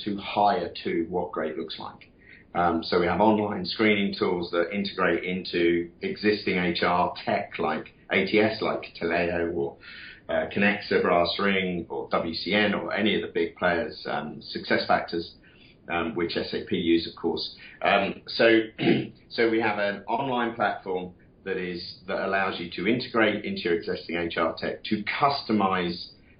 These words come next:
the experience for your business and, and your applicants,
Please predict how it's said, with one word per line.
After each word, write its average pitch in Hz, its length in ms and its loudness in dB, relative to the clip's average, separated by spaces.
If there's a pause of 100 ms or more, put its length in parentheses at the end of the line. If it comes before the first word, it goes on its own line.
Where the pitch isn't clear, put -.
(120)
the 87 320 0
experience 95 1000 0
for 90 80 2
your 92 640 4 (120)
business 101 420 2
and, 85 360 0
and 85 160 -4
your 80 180 0
applicants, 76 640 -6